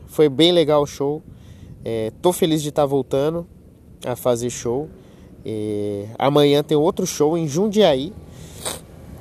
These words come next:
E aí amanhã eu falo sobre o show de amanhã, que é uma coisa de cada vez, né?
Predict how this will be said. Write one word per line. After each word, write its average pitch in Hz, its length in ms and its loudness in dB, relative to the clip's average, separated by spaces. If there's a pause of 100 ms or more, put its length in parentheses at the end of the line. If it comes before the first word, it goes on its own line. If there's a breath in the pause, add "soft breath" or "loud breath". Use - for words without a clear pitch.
E 135 260 4
aí 131 460 4
amanhã 139 320 2
eu 139 100 4
falo 139 260 2
sobre 135 300 0
o 139 140 2
show 147 220 2
de 135 80 2
amanhã, 127 460 4 (200)
que 135 180 4
é 127 60 6
uma 139 180 2
coisa 156 220 6
de 147 80 -2
cada 151 220 6
vez, 127 260 2
né? 147 120 0